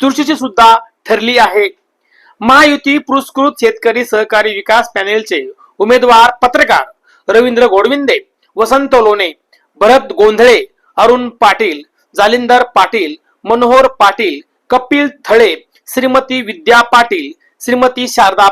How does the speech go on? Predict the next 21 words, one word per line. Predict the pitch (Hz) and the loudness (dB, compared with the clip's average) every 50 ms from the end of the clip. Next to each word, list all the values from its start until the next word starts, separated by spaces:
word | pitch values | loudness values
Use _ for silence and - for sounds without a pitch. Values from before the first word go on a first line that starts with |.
| - - | 2 0
पाटील, | 226 233 233 - 196 156 139 139 - _ _ _ _ - | 0 0 0 -2 -6 -8 -8 -10 -14 _ _ _ _ 0
योगेश | 202 233 233 226 233 240 240 233 - | 2 2 2 2 2 0 0 0 -2
धुमाळ, | 202 190 202 220 214 185 156 151 - _ _ _ _ _ | -2 2 2 4 4 4 2 0 -4 _ _ _ _ _
रवींद्र | - 226 247 254 240 233 233 262 | 0 0 0 0 -2 0 0 2
आव्हाड, | 247 202 170 185 175 175 214 214 202 170 - - _ _ _ _ _ | 2 4 2 2 2 4 4 4 4 4 2 -2 _ _ _ _ _
प्रकाश | - 233 226 - 226 240 254 - - 185 | -4 -2 0 0 0 0 0 -2 -6 -8
भोईर, | 170 170 180 202 233 226 196 156 151 - _ _ _ _ | -4 -2 -2 0 0 -2 -4 -6 -8 -14 _ _ _ _
रवींद्र | - 214 233 247 262 247 247 247 254 269 262 | 0 0 0 0 0 -2 0 0 0 0 0
भोईर, | - - 185 208 240 233 196 175 - _ _ _ _ _ - | -2 -4 -4 -2 -2 -2 -4 -4 -6 _ _ _ _ _ -10
किशोर | 226 220 - 247 247 - 233 220 | -8 -2 2 4 4 4 4 4
वाडेकर | 175 170 170 185 - - 247 226 214 170 147 - _ _ _ _ _ - | 2 2 2 2 2 2 2 2 0 0 -2 -4 _ _ _ _ _ -2
आणि | 214 226 220 208 208 202 202 - _ _ _ | -2 -2 -2 -4 -4 -6 -8 -12 _ _ _
नितीन | 196 247 247 - - 233 208 196 202 208 - _ _ _ | -6 -6 -4 -4 -4 -6 -4 -6 -6 -10 -14 _ _ _
देसले | - 254 240 233 - 190 180 151 147 - _ _ _ | 2 2 2 2 0 -4 -6 -6 -6 -10 _ _ _
असे | 208 214 247 240 240 | -2 0 2 4 4
एकूण | 240 240 233 240 240 | 4 2 0 -2 -2
पंधरा | 240 _ 254 262 262 262 254 269 285 277 | -2 _ 0 0 2 2 2 4 4 4
उमेदवार | 254 214 208 208 208 208 202 208 208 214 214 214 214 - | 4 2 0 -2 -2 0 2 2 4 4 2 0 -2 -6
निवडणुकीच्या | 175 190 190 190 190 190 175 - - - 202 196 196 190 | -8 -8 -8 -8 -10 -12 -14 -10 -4 0 2 2 2 2
रिंगणात | 180 175 175 175 175 170 180 175 - | 0 -4 -4 -4 -2 -2 -2 -2 -2
आहेत. | 170 147 156 170 175 | -2 -2 -2 -4 -4